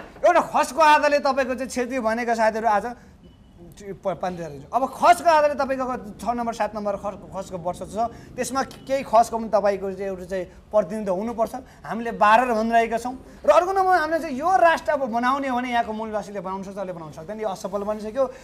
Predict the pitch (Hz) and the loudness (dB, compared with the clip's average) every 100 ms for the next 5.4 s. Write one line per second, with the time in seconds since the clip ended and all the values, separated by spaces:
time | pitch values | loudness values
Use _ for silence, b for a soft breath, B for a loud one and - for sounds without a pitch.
0 | B 247 285 294 294 294 302 320 294 285 | B 0 2 4 4 4 2 2 0 0
1 | 320 302 - 220 262 208 240 240 233 214 | -2 -2 -2 -2 -2 -2 -4 -4 0 0
2 | 240 269 - - - - - - - - | 0 -6 -10 -20 -20 -20 -20 -20 -20 -20
3 | _ - 185 277 214 240 247 208 233 240 | _ -6 0 2 2 0 -2 -2 -2 -2
4 | 233 220 233 208 214 214 202 196 208 208 | -2 -2 -4 -4 -6 -6 -4 -4 -6 -6
5 | 214 208 226 | -2 -2 -2